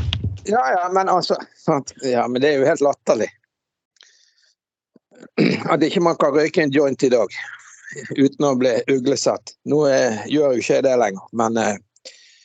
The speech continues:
det har jo med jobb og med alt å gjøre. Det er jo ikke, det,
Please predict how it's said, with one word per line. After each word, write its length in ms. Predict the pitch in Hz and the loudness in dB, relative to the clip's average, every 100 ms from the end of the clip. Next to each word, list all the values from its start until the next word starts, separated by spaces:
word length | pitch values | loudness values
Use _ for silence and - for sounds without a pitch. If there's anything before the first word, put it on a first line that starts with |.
| _ _ _ _ - | _ _ _ _ 0
det 140 | 139 | 2
har 160 | 135 160 | 2 2
jo 60 | 151 | 2
med 140 | 151 | 2
jobb 300 | 160 160 139 | 2 0 2
og 60 | 131 | 2
med 60 | 131 | 2
alt 260 | 143 143 131 | 2 0 0
å 60 | |
gjøre. 200 | 113 110 | 2 2
Det 80 | 123 | 2
er 60 | 135 | 2
jo 100 | 131 | 0
ikke, 140 | - 127 - | 0 -4 0
det, 80 | - | -2